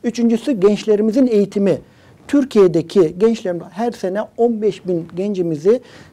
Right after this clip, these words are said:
e, dünyadaki üniversitelere, e, e, burslu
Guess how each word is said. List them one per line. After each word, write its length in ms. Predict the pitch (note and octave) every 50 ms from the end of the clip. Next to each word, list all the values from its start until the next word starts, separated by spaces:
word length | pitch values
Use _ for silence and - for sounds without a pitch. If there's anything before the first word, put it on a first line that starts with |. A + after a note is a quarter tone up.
| _ - G#3
e, 340 | F3+ F3 F3 E3+ E3 E3+ E3+ E3 E3
dünyadaki 580 | G3+ A3 G#3+ G#3+ F#3+ F#3 F3+ F#3+ F#3 B3 A#3 G#3+
üniversitelere, 720 | F#3+ F#3 F#3 E3+ F3 - F#3 F3 F3+ F3 F3 G3+ A3+ B3+ C4 - _ _ _ -
e, 80 | F#3+ F3 F3 F3 E3+ E3+ E3+ F3 E3+ E3+ F3+ G#3 G#3 - -
e, 180 | F3+ E3 D3+ D3+
burslu 480 | F3+ G3+ F#3 - - A#3 B3 A#3 -